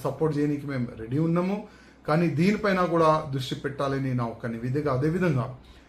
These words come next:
తెలంగాణలో మున్సిపల్ కార్పొరేషన్ నుంచి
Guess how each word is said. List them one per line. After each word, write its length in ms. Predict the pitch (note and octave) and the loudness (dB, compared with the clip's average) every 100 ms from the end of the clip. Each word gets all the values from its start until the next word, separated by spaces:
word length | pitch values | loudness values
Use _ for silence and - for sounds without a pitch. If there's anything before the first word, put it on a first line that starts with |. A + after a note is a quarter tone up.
| - | -2
తెలంగాణలో 640 | D#3 E3 F#3+ G3 G3+ G3+ G3 | 4 6 6 6 6 6 6
మున్సిపల్ 600 | F3+ F#3 - A3+ G#3+ F#3 - | 4 4 2 2 2 2 4
కార్పొరేషన్ 640 | D#3 D#3 E3+ D#3+ E3+ E3 E3 - - - - C#3 | 4 4 -4 -2 -2 -2 -4 -12 -20 -20 -8 0
నుంచి 380 | F3 F#3 F#3+ | 0 0 -2